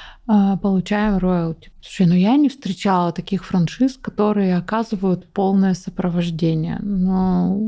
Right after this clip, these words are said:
так-, такие крайние примеры, там, когда мне кто-то ночью звонит из франшизи и говорит: "У меня там что-то не получается",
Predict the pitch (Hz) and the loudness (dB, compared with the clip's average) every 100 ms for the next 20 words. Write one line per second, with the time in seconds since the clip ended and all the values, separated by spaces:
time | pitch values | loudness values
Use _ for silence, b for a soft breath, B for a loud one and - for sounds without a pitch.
0 | 220 214 - - - - - 190 175 196 | -4 -6 -8 -16 -8 -8 -2 -4 -2 0
1 | 233 262 240 202 202 185 185 180 175 180 | 2 4 4 2 0 0 2 0 -2 -4
2 | 170 - 185 180 175 175 180 - 180 175 | -4 -4 -2 0 0 -2 -2 -6 -2 0
3 | 180 175 190 170 180 208 247 240 - 185 | 0 -2 -4 0 2 2 2 -4 -2 0
4 | 175 185 180 175 185 185 180 180 180 214 | 0 0 0 0 0 -2 0 2 4 4
5 | 196 180 180 175 - 190 180 180 190 190 | 2 2 0 -2 -4 -2 0 0 0 0
6 | 262 330 339 - 202 | 0 0 0 -4 -8